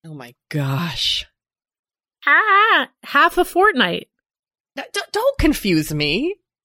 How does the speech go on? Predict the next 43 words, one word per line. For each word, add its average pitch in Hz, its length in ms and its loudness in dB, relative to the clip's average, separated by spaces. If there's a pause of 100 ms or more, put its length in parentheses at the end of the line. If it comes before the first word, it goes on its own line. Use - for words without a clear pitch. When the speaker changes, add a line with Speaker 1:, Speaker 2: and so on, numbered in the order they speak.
Speaker 1:
Half 370 440 -2
a 240 60 2
<laughs> - 180 -6
fortnight? 175 640 2 (560)
Just - 240 0
say 466 80 4
a 508 220 8 (320)
week. - 160 -10
What? 370 160 2
Speaker 2:
Yes, 349 260 0 (340)
it's 285 160 -2
half 294 180 2
Speaker 1:
Oh, - 20 2
Speaker 2:
a 220 40 0
Speaker 1:
my 170 140 2
Speaker 2:
fortnight 349 380 4
Speaker 1:
God. - 80 -6
Speaker 2:
from 208 180 -2
now. 185 400 -2 (460)
Speaker 1:
Oh, 220 180 0
no. 143 480 -4 (1000)
Speaker 2:
Yes, 254 280 0
it's 247 140 -6
on 285 280 2
June 330 160 -2
twentieth 302 300 -2
and 294 80 -6
twenty-ninth. 240 520 -4
And 320 440 2
I 240 100 -4
just 247 420 -2
got 381 320 0
word 190 400 0
that 208 200 -4
we 226 160 -4
are 226 120 -2
going 233 440 -4
to 240 420 -6
be - 160 -8
able 208 240 -4
to - 180 -8
personalize 214 1600 0
Speaker 1:
Ooh. 220 400 -12